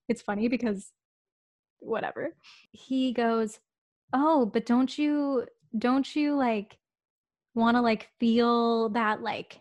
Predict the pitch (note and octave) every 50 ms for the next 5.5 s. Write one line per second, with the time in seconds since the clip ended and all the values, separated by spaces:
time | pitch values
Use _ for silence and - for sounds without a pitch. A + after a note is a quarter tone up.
0 | _ _ - G#3+ G#3+ A3+ A3+ A3+ A3+ A3 A3 G#3+ A3 G#3+ G#3+ G#3 G3+ G3+ G3+ G3+
1 | - - - - - _ _ _ - - - - - _ _ _ _ - C4 C4
2 | C4+ A#3+ - - - - - C4 - B3+ B3 - - - - F4+ F#4 G4 F#4 -
3 | - - B3 B3 A#3+ A#3+ A#3+ A3+ - - A3+ A3+ C#4 C#4+ - - - E4+ D4+ C#4+
4 | C4 C4 A#3 A#3+ A3+ G3+ G3 G#3 - - A#3 A3+ A#3 A#3 B3 A#3+ G#3 F#3 - -
5 | - - - - B3+ - - - - -